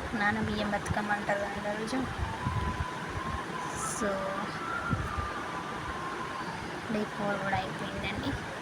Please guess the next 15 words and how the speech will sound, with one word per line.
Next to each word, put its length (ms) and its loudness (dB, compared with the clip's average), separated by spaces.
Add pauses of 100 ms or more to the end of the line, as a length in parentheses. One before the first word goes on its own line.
(1900)
ఈరోజు 300 2
కూడా 140 4
మా 80 4 (120)
చిన్న 120 2
పాపను 380 2
పట్టుకుందండి, 500 2
మా 120 2
పెద్ద 160 0 (120)
పాపకి 300 6
అస్సలు 280 2
ఇవ్వట్లేదు 600 0
బతుకమ్మ. 520 2 (2500)
ఎలా 240 4
ఉందో 180 0
చూడండి. 580 2